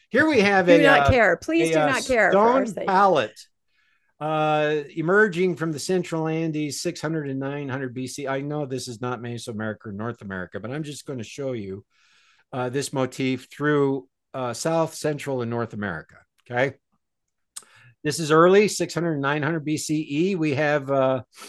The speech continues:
Speaker 1: it's a place like Sechen Bajo, uh, beheading scenes as early as sixteen fifty B C E. Uh, but here is a very common motif that we find in the Americas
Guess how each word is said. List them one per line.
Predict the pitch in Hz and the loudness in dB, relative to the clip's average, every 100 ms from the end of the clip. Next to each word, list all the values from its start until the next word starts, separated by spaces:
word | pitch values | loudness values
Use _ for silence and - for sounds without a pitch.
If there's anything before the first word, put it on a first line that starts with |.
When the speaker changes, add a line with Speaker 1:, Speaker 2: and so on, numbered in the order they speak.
| - _ | -20 _
Speaker 1:
it's | 131 120 - - | -12 -10 -10 -6
a | 139 127 | -2 -2
place | - 156 135 143 | -2 -4 -2 -2
like | 127 | -2
Sechen | - 147 - 127 117 - | -2 -8 -6 -8 -8 -10
Bajo, | - 127 131 143 139 131 123 127 - _ _ _ _ _ | -12 -2 2 4 4 6 4 2 -6 _ _ _ _ _
uh, | 123 127 120 117 117 117 107 151 | -8 -4 -2 0 -2 -4 -12 -12
beheading | 117 135 120 156 160 147 | -2 0 4 4 4 0
scenes | 123 147 131 127 135 117 | -4 -4 -2 -2 -4 -6
as | 127 123 | -6 -2
early | 147 143 123 | 0 2 0
as | - | -2
sixteen | 147 - - 147 117 | -6 -8 -8 -8 -4
fifty | 175 185 - 110 | -2 -2 -2 -6
B | 92 104 | -4 -6
C | 98 - | -6 -8
E. | 101 98 101 113 117 _ _ _ _ _ - | -10 -8 -6 -6 -8 _ _ _ _ _ -2
Uh, | 147 | 0
but | 135 147 | 2 0
here | 139 175 302 262 | 0 0 2 2
is | 190 175 | 4 2
a | 156 | 0
very | 139 135 196 226 240 | -4 -2 2 4 2
common | 196 - 175 175 170 | -2 -6 -2 0 0
motif | 151 139 - 147 135 | -2 -4 -4 -8 -4
that | 139 135 | -2 -2
we | 143 | -4
find | - 135 135 127 | -6 -6 -4 -4
in | 120 | -4
the | 113 | -2
Americas | 107 113 110 101 107 101 98 | -2 0 0 -2 -4 -6 -6